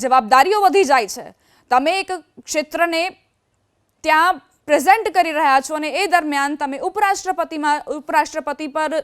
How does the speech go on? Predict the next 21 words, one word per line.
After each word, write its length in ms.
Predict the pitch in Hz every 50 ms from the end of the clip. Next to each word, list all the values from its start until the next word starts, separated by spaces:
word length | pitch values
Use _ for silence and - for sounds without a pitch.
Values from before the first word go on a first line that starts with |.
| -
પદ 220 | 320 320 330 381 -
પર 180 | - 339 330 285
જે 120 | 254 311
આસીન 420 | 294 269 285 294 - 320 311 294 277
છે 100 | 294 294
તેની 220 | - 302 302 302 277 285
મિમિક્રી 320 | 285 359 392 - 370 330
કરો 240 | - 294 269 285 285
તે 120 | 320 330
કેટલું 380 | - 392 392 392 392 415 392 320 254
ઉચિત? 220 | - - - - _ _ _ _ _ _ _ _ _ _ _ _ _ _ _ _ _ 220
મારો 260 | 254 269 302 320 311
ઈરાદો 440 | 302 302 311 330 330 285 262 330 359 381 370 285 -
કોઈને 240 | 320 294 285 294 285
દુઃખ 260 | 233 226 320 - 392 - -
પહોંચાડવાનો 680 | 302 302 302 285 - 320 302 302 294 285 311 294 269 254
ન 120 | 240 233 254 285 302 330
હતો, 200 | 339 - - - - - _ _ _ _ _ _ _ _
એ 100 | 254 294
પણ 260 | - 339 320 277 240 220
હવે 200 | 254 254 320